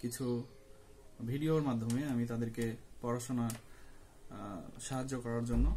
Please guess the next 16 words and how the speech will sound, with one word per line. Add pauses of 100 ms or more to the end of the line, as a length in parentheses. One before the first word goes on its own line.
(120)
কিছু
ভিডিও
তৈরি
করতে
যাচ্ছি। (1160)
তো
আমার
ভিডিওগুলো (1400)
সবগুলো, (880)
আহ,
computer
science
and
engineering
related। (720)
আমার,